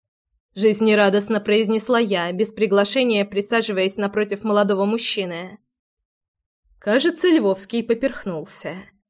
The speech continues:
А я миролюбиво придвинула стакан с водой ближе к собеседнику. Не хватало еще, чтобы он подавился и задохнулся от асфиксии на моих глазах. «Рада видеть, что у вас все замечательно. Все органы на месте, целые и невредимые».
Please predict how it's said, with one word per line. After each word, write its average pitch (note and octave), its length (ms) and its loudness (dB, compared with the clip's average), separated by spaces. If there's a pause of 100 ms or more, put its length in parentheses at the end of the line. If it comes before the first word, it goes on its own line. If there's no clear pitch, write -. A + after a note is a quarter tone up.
(440)
А C#4 80 2
я D#4 160 6
миролюбиво A#3 640 4
придвинула G3+ 580 2
стакан G#3 460 0
с G#3 100 -8
водой G3 300 2
ближе F#3 320 -2
к F#3 60 -8
собеседнику. F#3+ 840 -4 (920)
Не G3+ 140 0
хватало G3+ 480 0
еще, A#3 460 0
чтобы G3 320 -4
он F#3+ 180 0
подавился G3+ 640 0
и F#3 100 0
задохнулся G#3 640 -2
от G3+ 120 0
асфиксии G#3+ 520 -4
на F#3+ 120 0
моих F#3 260 0
глазах. G3+ 580 -2 (1040)
«Рада G#3+ 360 2
видеть, D#4 320 4
что - 260 2
у G#3 40 4
вас G#3+ 180 0
все - 260 -4
замечательно. F#3+ 920 -4 (480)
Все - 200 2
органы A#3+ 420 6
на A#3+ 140 2
месте, A3+ 420 0
целые A3+ 600 2
и - 20 2
невредимые». F3 840 -2